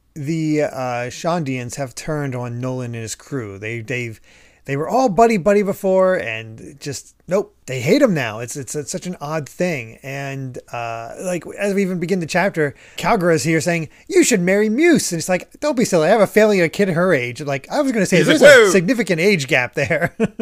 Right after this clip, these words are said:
Speaker 2: Y-, yeah, I was going to say, <laughs> hey, hey, cultural differences, cultural differences.
Speaker 1: Eh, true, true enough, true enough.
Speaker 2: <laughs>
Speaker 1: But, yeah, we got this whole fact that we gotta,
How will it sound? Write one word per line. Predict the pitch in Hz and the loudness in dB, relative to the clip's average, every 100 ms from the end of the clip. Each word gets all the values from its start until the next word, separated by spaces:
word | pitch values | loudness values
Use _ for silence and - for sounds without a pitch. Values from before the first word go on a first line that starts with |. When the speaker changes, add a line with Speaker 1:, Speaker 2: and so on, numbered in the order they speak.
| - | -8
Speaker 2:
Y-, | 175 - - | -10 -14 -2
yeah, | 175 180 | 4 6
I | |
was | 185 | 4
going | 214 180 | 0 -2
to | 156 | 0
say, | - 185 - | 2 0 0
<laughs> | 165 - - - 180 - - | 0 2 2 2 -2 -2 -4
hey, | 240 190 | -2 -2
hey, | - | -4
cultural | - 143 349 | -6 -6 -4
differences, | 311 220 220 220 214 | -4 -4 -8 -8 -12
cultural | - - - 247 | -10 -12 -12 -16
differences. | 180 131 208 185 196 190 185 | -14 -14 -8 -6 -4 -4 -6
Speaker 1:
Eh, | |
true, | 156 143 139 | -8 -6 -8
true | - 120 139 | -8 -10 -8
enough, | 123 110 - | -8 -10 -12
true | - 123 | -16 -14
enough. | 127 - 165 131 - _ | -12 -8 -6 -6 -8 _
Speaker 2:
<laughs> | 160 131 160 - 160 - - | -8 -6 -6 -4 -6 -6 -4
Speaker 1:
But, | 139 127 120 - - | 0 2 0 -6 -10
yeah, | 185 147 131 | -4 -4 -2
we | 147 | -2
got | 147 139 | -2 -2
this | - - | -12 -14
whole | - 147 | -6 -6
fact | - 139 - | -4 -6 -6
that | 123 | -10
we | 123 | -6
gotta, | 123 | -6